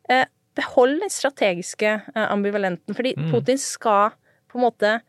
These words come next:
Speaker 1: han må vite at her er det en f-, reell risiko for at nato faktisk går inn og involverer seg, eller nato-land, da.
Speaker 2: Og det er ikke helt
Speaker 1: Eh,
Speaker 2: utenkelig at dette var litt planlagt også,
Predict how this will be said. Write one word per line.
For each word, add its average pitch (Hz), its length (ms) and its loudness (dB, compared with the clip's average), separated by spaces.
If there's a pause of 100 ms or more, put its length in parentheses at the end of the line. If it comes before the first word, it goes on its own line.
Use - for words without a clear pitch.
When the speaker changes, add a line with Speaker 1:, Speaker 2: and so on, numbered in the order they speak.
(460)
Speaker 1:
han 247 140 4
må 262 120 4
vite - 360 -4
at 202 120 -2 (120)
her 208 220 2
er 160 280 2
det 180 260 2 (240)
en 214 140 2
f-, - 220 -18
reell 196 440 2
risiko 190 600 -4
for 226 180 -2
at 202 100 0 (280)
nato 175 280 -2
faktisk - 640 -10 (160)
går 165 440 2
inn 165 360 2
og 170 180 6
involverer 180 560 2
seg, 180 320 2
eller 196 200 4
nato-land, 185 800 2
da. 160 80 2 (480)
Speaker 2:
Og 139 80 2
det 127 80 4
er 120 80 6
ikke 175 160 2
helt 180 80 2
Speaker 1:
Eh, 175 80 4
Speaker 2:
utenkelig 107 320 4
at 107 80 2
dette 110 300 2
var 95 320 6 (440)
litt 110 440 -4
planlagt 90 400 0
også, 135 200 4